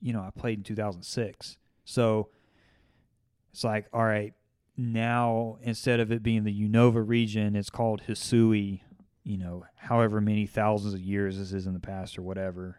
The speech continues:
And, um, you're in the same area. And there's a mountain in, in those games, uh, called Mount Coronet.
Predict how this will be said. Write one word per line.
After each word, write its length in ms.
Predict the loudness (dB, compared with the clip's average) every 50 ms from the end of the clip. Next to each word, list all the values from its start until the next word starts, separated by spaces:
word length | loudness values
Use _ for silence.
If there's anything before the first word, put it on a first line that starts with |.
| _ _
And, 500 | -12 -10 -8 -8 -6 -6 -6 -8 -10 -12 _ _ _ _ _ _ _ _ _ _ _ _
um, 440 | -12 -10 -10 -10 -10 -10 -12 -14 -16 _ _ _ _ _ _ _
you're 160 | -4 -2 0
in 140 | 2 0 0
the 60 | -2
same 300 | -8 -8 -6 -6 -6 -6
area. 480 | -4 2 4 4 4 4 4 0 -2 -4 _ _ _ _ _ _ _ _
And 280 | 0 0 0 0 -2 -8
there's 360 | -8 2 6 8 8 8 6 4
a 40 |
mountain 800 | 2 4 4 6 6 4 2 0 -2 0 0 2 2 0 -2 -4 _
in, 600 | -2 -2 0 0 0 -2 -4 -4 -4 -6 -8 -8 _ _ _ _
in 200 | -2 0 0 2
those 220 | 2 0 0 -2
games, 560 | -4 -2 0 2 2 2 2 0 -2 -6 -10 _ -20 _ _ _
uh, 300 | -10 -8 -8 -6 -8 -10
called 220 | -6 -4 -4 -2 0
Mount 280 | 0 -2 -2 -4 -6
Coronet. 580 | -8 -6 -4 -2 -2 0 -2 -2 -2 -4 -8